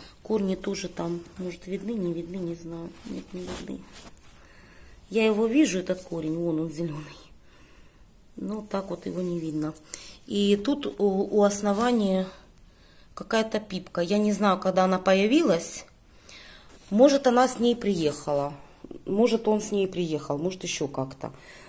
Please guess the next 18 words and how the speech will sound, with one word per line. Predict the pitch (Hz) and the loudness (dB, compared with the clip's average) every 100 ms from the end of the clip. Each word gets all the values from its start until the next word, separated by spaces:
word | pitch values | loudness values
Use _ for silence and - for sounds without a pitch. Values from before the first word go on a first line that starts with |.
| - | 0
Но | 202 | 4
он | 214 | 6
до | 214 320 | 8 6
сих | - 226 | 6 4
пор | 208 226 | 6 6
держит | 180 196 175 170 | 8 4 2 -4
цветы. | - 160 - 147 | -6 -6 -4 -2
Вот | 156 143 - - - - - | -2 -4 -10 -18 -18 -20 -12
я | 170 175 185 | 0 6 6
брала | 175 175 170 165 - - - - - - - | 8 8 8 6 2 -10 -10 -8 -10 -12 -12
его | 151 165 | -6 -2
до | 151 | 0
Нового | 160 160 156 | 0 0 0
года. | 165 214 220 165 170 - - - - - - - | 0 0 2 0 0 -10 -20 -18 -14 -14 -14 -8
Ну, | 180 | -4
почти | 180 175 - 185 185 - - - - - | 0 0 -2 -2 -4 -6 -12 -14 -14 -14
сколько | - - 156 - | -10 -8 -8 -8
там? | - 143 | -10 -12